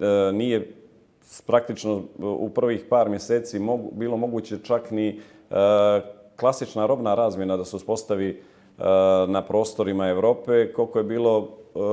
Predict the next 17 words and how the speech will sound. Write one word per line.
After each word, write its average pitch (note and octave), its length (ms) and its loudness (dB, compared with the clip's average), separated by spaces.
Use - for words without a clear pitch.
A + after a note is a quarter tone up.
bitno A2 400 -4
da G2+ 220 4
se G#2 520 0
obezbijede A2 680 0
te, A#2 200 -2
e, G2 640 -2
količine G#2 460 -6
zalihe G#2 440 -2
pšenice A2+ 500 -8
kako A2+ 280 -2
bi G2+ 200 -4
se G#2+ 180 -4
obezbijedila G#2 640 -4
hrana A2 400 -6
za G2 420 0
crnogorsko G2+ 480 -4
stanovništvo. E2 600 -12